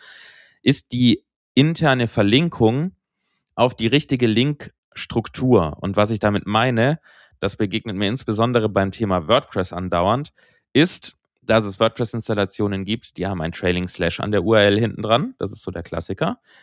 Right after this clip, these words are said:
Das heißt, wir haben immer ein Slash, ein Schrägstrich am Ende der U R L. Aber es gibt auch manchmal welche, die haben das nicht. Und beides ist völlig in Ordnung. Du kannst mit beidem leben, mit beidem arbeiten, das macht keinen Unterschied.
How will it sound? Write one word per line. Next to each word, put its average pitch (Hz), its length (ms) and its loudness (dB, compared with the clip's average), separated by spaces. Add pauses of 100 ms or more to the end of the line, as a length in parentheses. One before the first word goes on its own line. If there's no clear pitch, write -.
(120)
Das 104 80 -4
heißt, 104 140 -4
wir 98 80 2
haben 95 100 -2
immer 117 220 0
ein 92 160 -2
Slash, 113 460 -2
ein 92 160 -4
Schrägstrich - 800 -6
am 101 200 -4
Ende 98 240 2
der 98 100 4
U 85 80 2
R 82 120 2
L. 117 240 2 (420)
Aber 147 220 2
es 170 140 -4
gibt - 240 -12
auch 175 140 0
manchmal 139 460 -2
welche, 107 260 0
die 123 200 -4
haben 90 280 -2
das 117 300 -4
nicht. 82 540 -10 (760)
Und 131 180 0
beides 170 360 0
ist 185 120 -6
völlig 175 280 0
in 165 100 2
Ordnung. 113 400 0 (100)
Du 90 100 -14
kannst 139 240 -2
mit 143 120 -6
beidem 147 320 2
leben, 139 240 0
mit 127 140 -4
beidem 117 260 2
arbeiten, 127 480 2
das - 260 -8
macht 123 260 -4
keinen 117 200 -4
Unterschied. 117 560 -4